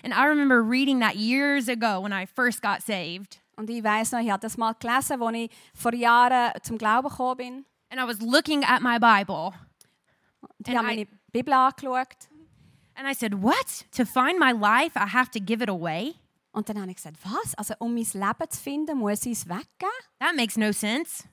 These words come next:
Speaker 2: Das macht keinen Sinn.
Speaker 1: He said, "If you give up your life for me, you will find it. If you hold on to it, you will lose it."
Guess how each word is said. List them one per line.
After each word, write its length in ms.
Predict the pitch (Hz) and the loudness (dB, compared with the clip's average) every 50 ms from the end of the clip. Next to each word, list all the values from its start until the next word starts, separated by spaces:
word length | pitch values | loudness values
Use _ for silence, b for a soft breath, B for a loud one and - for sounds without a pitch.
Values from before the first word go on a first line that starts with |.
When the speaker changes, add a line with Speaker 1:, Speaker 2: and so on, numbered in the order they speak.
| _ _ | _ _
Speaker 2:
Das 180 | - 254 262 - | -6 -4 -4 -2
macht 240 | 247 196 175 - - | -4 -4 -4 -6 -8
keinen 180 | - - 247 254 | -6 -4 -4 -4
Sinn. 240 | - 285 269 294 349 415 294 _ _ _ _ _ _ | -2 -4 -4 -4 -4 -6 -6 _ _ _ _ _ _
Speaker 1:
He 120 | - - 269 | -6 -4 -4
said, 260 | - - 277 240 240 | 0 0 -2 0 0
"If 140 | 254 - - | -4 -2 0
you 100 | 254 262 | -2 -2
give 300 | 202 190 294 320 320 339 | 0 0 0 0 2 0
up 120 | 320 - | 0 0
your 120 | 311 302 277 | 0 -2 0
life 260 | 269 262 269 254 - | 0 0 0 0 0
for 80 | 277 | 0
me, 140 | 262 254 269 | 2 2 2
you 280 | 269 254 233 240 247 220 | 2 2 2 2 2 2
will 140 | 208 208 196 | 0 -2 -4
find 400 | - - 214 214 202 196 190 175 | -4 -4 -4 -2 -2 -4 -4 -6
it. 220 | 170 160 - - | -8 -10 -10 -10
If 140 | 208 196 - | -12 -8 -6
you 140 | 208 202 190 | -6 -4 -2
hold 180 | 208 233 233 233 | -2 -2 0 0
on 220 | 240 254 269 277 262 | 2 2 2 2 2
to 220 | - 285 285 285 | 2 4 4 4
it, 180 | 285 294 254 - - | 4 2 0 -2 -4
you 160 | 190 214 226 | -2 0 2
will 180 | 214 208 202 196 | 2 0 0 0
lose 260 | 214 226 220 185 - | 0 -2 -2 -4 -6
it." 160 | 180 120 - | -10 -12 -14